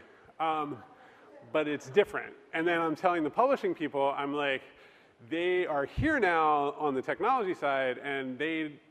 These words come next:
like, they're not waiting for you anymore. And I know that it messes with your fundamental sense of reality to have people doing the stuff online and, uh, with, with mobile and so on that they're doing, but I can't,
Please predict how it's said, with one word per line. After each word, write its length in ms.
like, 380
they're 120
not 200
waiting 460
for 160
you 240
anymore. 400
And 80
I 80
know 260
that 120
it 80
messes 400
with 180
your 100
fundamental 480
sense 300
of 100
reality 600
to 100
have 420
people 360
doing 380
the 60
stuff 360
online 500
and, 140
uh, 340
with, 380
with 240
mobile 320
and 80
so 140
on 140
that 140
they're 120
doing, 340
but 140
I 120
can't, 400